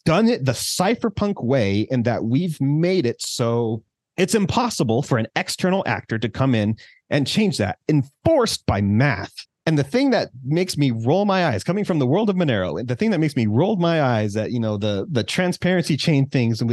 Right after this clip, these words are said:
is when somebody comes along and says, "Look, we've made this tool to track this stuff on your transparent blockchain." They're like, "You shouldn't do that." That is the least cypherpunk thing I've ever heard. The cypherpunks will come and say,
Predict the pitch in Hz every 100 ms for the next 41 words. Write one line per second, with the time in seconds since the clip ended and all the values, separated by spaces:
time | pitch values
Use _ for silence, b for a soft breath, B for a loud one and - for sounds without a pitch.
0 | 131 131 151 143 - 247 254 - 196 196
1 | 156 135 120 113 107 120 107 180 277 -
2 | 202 233 135 120 117 123 - - 269 131
3 | 135 - 175 156 - 127 - 247 202 143
4 | - b b - 165 160 - 170 147 160
5 | 131 151 202 - 117 107 117 120 B B
6 | 131 143 330 370 - - - 320 320 320
7 | - _ 311 294 226 156 110 - B -
8 | 370 392 349 - 156 143 220 294 - -
9 | 233 247 254 - 220 208 - 196 160 110
10 | - 143 135 117 101 95 - - 311 311
11 | 269 - 196 190 151 180 156 139 143 131
12 | 123